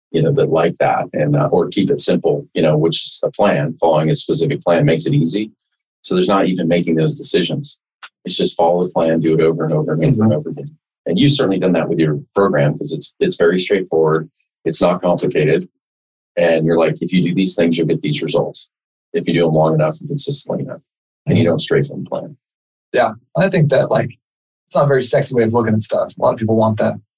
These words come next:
Speaker 2: The supplement that's gonna strip off the twenty pounds of fat today or tomorrow, right?
Speaker 1: Yeah.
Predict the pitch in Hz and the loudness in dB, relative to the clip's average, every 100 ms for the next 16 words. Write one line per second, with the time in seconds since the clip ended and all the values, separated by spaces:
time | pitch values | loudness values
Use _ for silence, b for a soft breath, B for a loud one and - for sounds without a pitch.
0 | _ _ _ _ - 135 - 139 135 131 | _ _ _ _ -2 0 2 2 2 0
1 | 123 135 113 - 120 127 135 135 120 113 | 0 0 0 0 2 2 0 -2 -2 0
2 | 113 107 110 120 - - 120 117 110 110 | 0 0 2 0 0 -4 0 2 2 0
3 | 117 117 107 107 104 - 113 113 - _ | 2 2 2 0 -4 -2 0 0 -2 _
4 | - 98 92 | -4 -2 -2